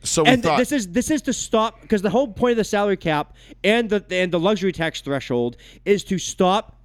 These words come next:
Speaker 2: M L B teams specifically from hoarding talent. He's saying, "Join the Dodgers, but still go out and sign all the best free agents you possibly can,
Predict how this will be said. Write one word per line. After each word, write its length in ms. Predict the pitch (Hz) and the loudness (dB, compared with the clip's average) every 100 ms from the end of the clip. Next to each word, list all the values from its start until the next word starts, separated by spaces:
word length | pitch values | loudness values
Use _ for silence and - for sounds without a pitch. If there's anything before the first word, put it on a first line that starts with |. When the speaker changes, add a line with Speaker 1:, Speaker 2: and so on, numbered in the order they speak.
| - | -4
Speaker 2:
M 180 | 160 196 | 2 4
L 140 | 247 | 4
B 180 | 202 240 226 | 4 2 2
teams 260 | - 226 | 0 0
specifically 580 | - 185 220 190 160 151 | 0 0 0 0 0 0
from 200 | 139 143 | 0 -6
hoarding 520 | 120 - 180 190 190 | -10 2 4 4 0
talent. 540 | 170 - 180 160 101 - - - - _ _ _ - - - - | -2 -2 0 0 -2 -8 -20 -20 -20 _ _ _ -20 -20 -20 -20
He's 340 | - 190 294 - | -2 4 4 2
saying, 440 | 254 240 233 185 - - - - | 2 2 0 -4 -14 -20 -20 -16
"Join 260 | 143 214 269 | 2 4 4
the 60 | |
Dodgers, 560 | 269 226 208 185 196 - - - | 2 2 2 2 0 0 -10 -2
but 140 | 175 | -2
still 240 | - 226 | 2 0
go 160 | 202 208 | 2 2
out 100 | 190 | 0
and 100 | 175 | -2
sign 240 | 196 185 - - | 0 -2 -4 -2
all 160 | 165 | 0
the 80 | 165 | 2
best 220 | 160 165 - | 2 -2 -2
free 140 | 151 | 0
agents 260 | 143 127 147 | 0 -2 -6
you 60 | |
possibly 340 | 147 143 139 135 | -2 -2 -2 -4
can, 320 | 123 110 | -2 -4